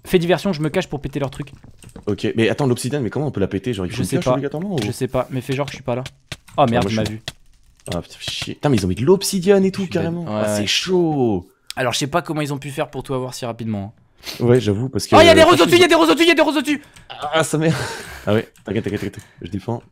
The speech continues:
Speaker 2: Ils nous ont vus.
Speaker 1: Il a, il
Speaker 2: Ça
Speaker 1: a,
Speaker 2: va, il sera pas. Attends,
Speaker 1: il a juste fait une
Speaker 2: j'arrive.
Speaker 1: grosse bite.
Speaker 2: Re-, reste,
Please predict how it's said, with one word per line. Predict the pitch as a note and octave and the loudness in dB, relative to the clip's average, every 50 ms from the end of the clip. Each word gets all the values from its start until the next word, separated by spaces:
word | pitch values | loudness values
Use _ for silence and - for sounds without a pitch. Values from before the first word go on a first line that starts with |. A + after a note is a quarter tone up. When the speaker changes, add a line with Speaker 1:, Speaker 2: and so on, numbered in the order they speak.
| _ - | _ -6
Speaker 2:
Ils | F#2+ | -6
nous | G2+ F#2+ F#2 | -4 -2 0
ont | G2 | -2
vus. | F#2 F#2+ A2 B2+ - - - _ _ _ _ _ _ _ | -2 -2 -4 -6 -6 -12 -20 _ _ _ _ _ _ _
Speaker 1:
Il | - C3+ B2 | -10 -6 -6
a, | |
il | G#2+ G#2 | -4 -4
Speaker 2:
Ça | A2+ | -2
Speaker 1:
a, | G#2 | -2
Speaker 2:
va, | F2+ | -2
il | F2+ | -2
sera | E2 - F2+ | -4 -6 -8
pas. | F2+ F2 - - | -8 -8 -8 -10
Attends, | - - - | -8 -4 -2
Speaker 1:
il | C3 | 0
a | C3 | 0
juste | C3+ D3 G3 - - | 0 0 -2 -2 -2
fait | F3+ | -2
une | F3 | 0
Speaker 2:
j'arrive. | D3+ - D3 C#3 | 0 0 0 0
Speaker 1:
grosse | B2+ | 0
bite. | C3+ C#3 C3+ - - - _ _ - | -4 -6 -6 -8 -16 -20 _ _ -16
Speaker 2:
Re-, | - - - G#2+ G#2 B2 - - | -10 -6 -4 -2 -2 -2 0 2
reste, | B2 B2+ - - | 0 0 2 0